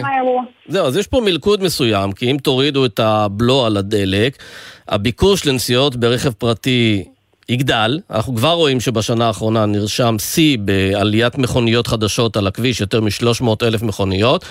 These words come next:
Speaker 2: מהמם.
Speaker 1: זה אומר יותר פקקים, כלומר, אתם נאלצים פה להתמודד בשאלה האם אתם רוצים יוקר מחיה גבוה יותר או פקקים, אה, ארוכים יותר.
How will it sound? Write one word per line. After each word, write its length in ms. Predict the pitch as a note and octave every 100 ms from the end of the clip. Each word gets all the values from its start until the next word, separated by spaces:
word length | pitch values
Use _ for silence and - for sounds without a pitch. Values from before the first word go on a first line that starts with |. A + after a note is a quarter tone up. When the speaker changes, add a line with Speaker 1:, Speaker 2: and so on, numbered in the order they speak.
| - E3 E3+
Speaker 2:
מהמם. 120 | D#3+
Speaker 1:
זה 160 | A2 B2
אומר 260 | D3 F3+
יותר 380 | F3 D3 D#3 D3+
פקקים, 580 | - C#3+ A2+ A#2 B2+ E3+
כלומר, 280 | C#3 C3+ D3
אתם 240 | E3 D#3+
נאלצים 500 | E3 E3 D#3+ - G3 F3+
פה 100 | G3+
להתמודד 520 | F3+ E3+ E3+ F3+ E3+
בשאלה 400 | D3+ E3 D#3 D#3+
האם 160 | D#3 D#3+
אתם 180 | E3
רוצים 440 | C3+ B2+ E3 D3+ B2 - - - -
יוקר 300 | C#3 C#3+ D3+
מחיה 340 | C3 A#2+ D3+
גבוה 300 | F3+ F#3+ G#3
יותר 280 | G#3+ - A3+
או 140 | F#3+ D#3
פקקים, 520 | E3 C3+ F3 D#3+ D3
אה, 240 | C3+ B2+ B2+
ארוכים 480 | B2 B2 - A#2+
יותר. 280 | G#2 F#2 F#2